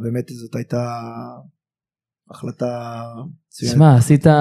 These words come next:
Speaker 2: באותה, בעונה הראשונה שאתה מאמן, עשית דברים מדהימים.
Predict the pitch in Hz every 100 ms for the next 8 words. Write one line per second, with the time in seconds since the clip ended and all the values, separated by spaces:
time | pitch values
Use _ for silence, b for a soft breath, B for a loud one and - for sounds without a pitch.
0 | 139 135 123 117 110 113 113 147 147 127
1 | 113 117 139 151 139 135 139 131 127 113
2 | 107 104 104 113 - 139 123 120 160 151
3 | 135 165 247 160